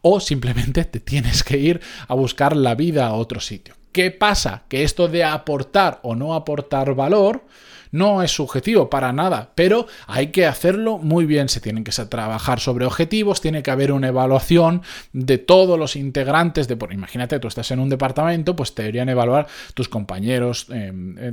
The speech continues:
tendría que estar el criterio de tu jefe, te tendrían que tener en cuenta también la, en los objetivos macro de la empresa, cómo está yendo, porque no tiene sentido que, que tú asciendas por la carrera, por, por, digamos, por tu propio plan de carrera,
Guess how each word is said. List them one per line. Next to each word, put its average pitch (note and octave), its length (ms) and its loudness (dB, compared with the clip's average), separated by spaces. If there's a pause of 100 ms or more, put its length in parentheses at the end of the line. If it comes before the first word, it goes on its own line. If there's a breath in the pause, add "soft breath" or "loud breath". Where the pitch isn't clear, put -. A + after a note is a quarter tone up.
(140)
tendría B2 300 0
que B2 80 -4
estar A#2+ 200 -2
el A#2+ 120 -4
criterio A#2+ 400 -2
de A2 80 -2
tu A2 100 -8
jefe, D3 300 2
te B2+ 220 -4
tendrían C3 320 -2
que C3+ 100 -2
tener C3+ 180 -2
en C#3 100 -2
cuenta C#3 260 -2
también C3+ 340 -2 (320 loud breath)
la, C#3 440 0
en C3 320 -8
los C#3 160 -2
objetivos D#3 560 -2
macro C3+ 600 -2
de C3 100 0
la A#2 80 -2
empresa, B2 580 0 (300 loud breath)
cómo C3+ 260 0
está G#2+ 220 -6
yendo, F#3 680 2
porque A#2 340 -8
no B2 120 -2
tiene C#3 180 -2
sentido C#3 440 -2
que, A#2 220 -6 (460)
que C3 100 -2
tú D#3+ 240 4
asciendas D#3 480 0
por C#3+ 180 -2
la C#3 140 0
carrera, C#3+ 400 0
por, C3+ 240 -6
por, B2+ 240 -8
digamos, C3+ 320 -4
por B2 140 -6
tu A#2+ 120 -4
propio C#3+ 300 -2
plan C#3+ 260 -4
de C#3+ 100 -2
carrera, E3+ 520 2